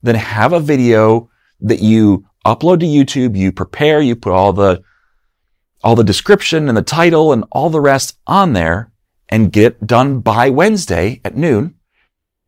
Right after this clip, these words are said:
and mark it as private. And do that every Wednesday for three months. Okay? Don't, don't release, release any of the public.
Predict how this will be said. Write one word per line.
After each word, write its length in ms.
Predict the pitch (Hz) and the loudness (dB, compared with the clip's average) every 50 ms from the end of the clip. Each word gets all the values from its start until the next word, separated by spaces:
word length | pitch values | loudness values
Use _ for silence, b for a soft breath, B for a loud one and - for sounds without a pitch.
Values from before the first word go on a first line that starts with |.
| _ _ _ _ _ _ - | _ _ _ _ _ _ -4
and 160 | 120 117 113 | -2 0 0
mark 160 | 117 117 120 | 0 0 0
it 60 | - - | -2 -4
as 100 | 110 - | -6 -6
private. 400 | - - 101 76 - - - _ _ _ _ _ _ _ _ _ _ _ _ _ _ _ _ _ _ _ _ _ _ _ _ _ _ _ | -4 -4 -4 -4 -4 -8 -14 _ _ _ _ _ _ _ _ _ _ _ _ _ _ _ _ _ _ _ _ _ _ _ _ _ _ _
And 200 | - 104 101 92 | -4 -2 -2 0
do 120 | 98 147 151 | 0 2 2
that 280 | 127 104 80 - _ _ _ _ _ - | 2 2 0 -2 _ _ _ _ _ -2
every 720 | 113 127 131 127 127 131 131 135 143 143 139 143 147 147 - _ | 0 0 0 -2 -4 -6 -4 -4 -4 -2 -4 -6 -8 -12 -14 _
Wednesday 640 | - 113 123 123 123 110 92 - 76 67 64 64 - _ _ _ _ _ _ _ _ _ _ _ | -6 -4 -2 -2 -2 -4 -4 -6 -8 -10 -10 -14 -20 _ _ _ _ _ _ _ _ _ _ _
for 200 | _ _ - 98 | _ _ -8 -8
three 260 | 87 - - - 117 | -8 -4 -2 -2 0
months. 420 | 104 92 67 - - - - - - _ _ _ _ _ _ _ _ _ _ _ _ _ _ _ _ _ _ _ _ _ _ | 0 -2 -4 -6 -10 -14 -14 -14 -18 _ _ _ _ _ _ _ _ _ _ _ _ _ _ _ _ _ _ _ _ _ _
Okay? 300 | - 90 95 107 117 120 b b b b b b _ _ _ _ _ _ _ _ _ _ _ _ _ _ | -6 -4 -4 -4 -4 -8 b b b b b b _ _ _ _ _ _ _ _ _ _ _ _ _ _
Don't, 400 | - 127 117 127 143 170 - - _ _ _ _ _ - 107 92 85 | 0 0 2 2 0 0 -4 -6 _ _ _ _ _ -6 -6 -2 0
don't 400 | 127 123 127 139 - 156 - _ _ _ _ _ _ - | 0 2 2 2 0 -2 -6 _ _ _ _ _ _ -4
release, 340 | 113 123 120 110 113 - - | 0 0 0 0 0 0 0
release 220 | 113 107 101 - - - | 0 0 0 -2 -6 -6
any 180 | 139 180 190 196 | -4 -2 -2 -2
of 60 | 190 | -2
the 60 | - | 0
public. 380 | 185 165 131 95 - - _ | -2 -2 -2 -2 -6 -10 _